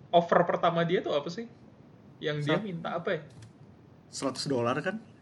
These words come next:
Speaker 2: Minta
Speaker 1: Enggak,
Speaker 2: duit.
Speaker 1: yang wak-, ya, yang waktu di, dia nawarin sesu-, sesuatu terus dia bilang,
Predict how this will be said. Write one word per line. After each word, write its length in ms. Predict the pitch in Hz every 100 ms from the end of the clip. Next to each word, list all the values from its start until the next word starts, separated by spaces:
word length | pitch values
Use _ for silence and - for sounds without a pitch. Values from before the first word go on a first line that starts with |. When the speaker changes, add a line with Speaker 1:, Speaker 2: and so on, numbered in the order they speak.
| -
Speaker 2:
Minta 200 | 147 143
Speaker 1:
Enggak, 60 | 147
Speaker 2:
duit. 140 | 135 143
Speaker 1:
yang 160 | 135
wak-, 320 | 139 143 - - - -
ya, 160 | 139
yang 240 | 147 135 135
waktu 300 | 135 - 151
di, 160 | 135 131 151 - - -
dia 400 | 139 139 135 135
nawarin 400 | 135 131 131 135
sesu-, 480 | 135 135 135 135 127
sesuatu 480 | - 151 147 131 170
terus 240 | 165 165
dia 80 | 165
bilang, 220 | 147 147